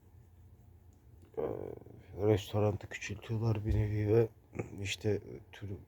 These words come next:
Türk restoranı var şeydeki, Nova Grieva'daki, oradaki restoran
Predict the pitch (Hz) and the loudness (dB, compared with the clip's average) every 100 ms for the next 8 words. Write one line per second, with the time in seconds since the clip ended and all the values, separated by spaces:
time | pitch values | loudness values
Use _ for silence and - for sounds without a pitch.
0 | 90 92 71 - - 101 107 98 - 101 | -10 -10 -10 -16 -14 -10 -2 -2 -2 2
1 | 101 98 - 101 92 92 92 95 - 95 | 4 4 4 4 4 0 -2 -2 0 4
2 | 98 98 95 98 95 95 92 - 95 95 | 8 8 8 6 6 6 4 2 0 2
3 | 95 98 95 104 98 95 98 98 - 95 | 6 4 4 2 2 4 4 2 0 2
4 | 101 | 2